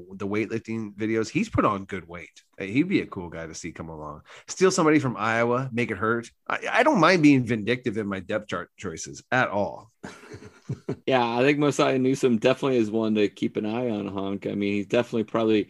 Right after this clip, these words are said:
Speaker 2: primed now, um, with a couple years in the program. Uh, and, uh, you know, I think he's held back a little bit with injuries initially, but that could be, uh, a guy that could get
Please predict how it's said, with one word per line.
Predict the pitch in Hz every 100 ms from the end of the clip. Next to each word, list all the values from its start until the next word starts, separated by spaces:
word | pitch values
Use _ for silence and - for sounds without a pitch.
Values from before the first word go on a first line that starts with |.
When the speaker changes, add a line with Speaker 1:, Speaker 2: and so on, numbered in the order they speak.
| - - _
Speaker 2:
primed | - 120 123 127 117
now, | 98 95 92 95 98 92
um, | 95 95 95 92 90
with | - 98 95
a | 92
couple | 120 -
years | 107 107 107 107
in | 98
the | 92
program. | - 107 120 104 95 92 90 _ _
Uh, | 101 95 98
and, | 98 92 92 -
uh, | -
you | 98
know, | 110
I | 113
think | 127
he's | 123
held | 127
back | 113 117
a | 120
little | 117
bit | 117
with | 113
injuries | 110 117 123 127
initially, | 120 123 - 139
but | 139 110 98 - _ _ -
that | 107
could | - 107
be, | 117 113 110
uh, | 107 101
a | 90
guy | 104 110 110
that | 107 107
could | 104 101
get | 113 113